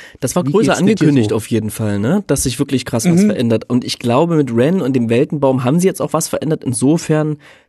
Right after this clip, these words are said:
Speaker 1: dass jetzt einfach auch Kreaturen beliebig die Planes wechseln können. Und, äh, legendäre Kreaturen jetzt einfach von A nach B gehen können.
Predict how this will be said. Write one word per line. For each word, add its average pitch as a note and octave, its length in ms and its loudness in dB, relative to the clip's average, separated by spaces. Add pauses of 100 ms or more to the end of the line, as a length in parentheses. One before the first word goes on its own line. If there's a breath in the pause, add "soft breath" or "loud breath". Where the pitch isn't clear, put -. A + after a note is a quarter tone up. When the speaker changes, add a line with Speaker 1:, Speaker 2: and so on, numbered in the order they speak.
Speaker 1:
dass B2 200 -2
jetzt C3+ 160 -2
einfach B2+ 280 -2
auch G#2+ 140 -6
Kreaturen C3+ 840 0 (160)
beliebig C3 320 2
die - 100 -6
Planes A2+ 420 0
wechseln A2 300 -2
können. G#2+ 300 -6 (960 soft breath)
Und, A2+ 600 0
äh, A2+ 160 2
legendäre A#2+ 540 2
Kreaturen A#2 580 0
jetzt A2+ 160 -2
einfach B2 220 -6
von A2 160 -4
A A2+ 140 -6
nach A2+ 160 -2
B A2+ 200 2
gehen A2 280 0
können. G#2+ 360 -2